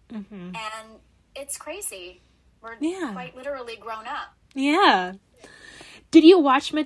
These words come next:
Speaker 1: the Matilda film prior to being cast in the show? Like, as a kid, did you grow up watching it?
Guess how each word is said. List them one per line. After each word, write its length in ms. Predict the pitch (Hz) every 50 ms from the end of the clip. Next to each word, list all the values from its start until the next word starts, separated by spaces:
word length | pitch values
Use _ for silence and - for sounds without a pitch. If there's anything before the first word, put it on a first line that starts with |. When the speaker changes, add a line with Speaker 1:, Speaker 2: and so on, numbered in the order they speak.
| - _ -
Speaker 1:
the 80 | 269 262
Matilda 520 | 262 262 - - 269 247 240 220 262 240
film 480 | - - - 240 220 208 208 214 226 208
prior 480 | - - 233 202 202 208 214 220 220
to 220 | 214 - - 233 202
being 340 | 196 214 214 214 208 214
cast 460 | 202 - - 185 190 190 - - - 226
in 160 | 208 196 202
the 240 | 202 202 202 208 -
show? 320 | 208 - - 247 220 226
Like, 240 | 226 214 196 196 - -
as 140 | 214 208 -
a 60 | 202
kid, 300 | - - - 214 214 196
did 160 | 202 190 -
you 80 | 220 214
grow 200 | - 208 202 196
up 120 | 190 196 -
watching 380 | 190 185 190 - - - 208
it? 200 | 202 202 208 -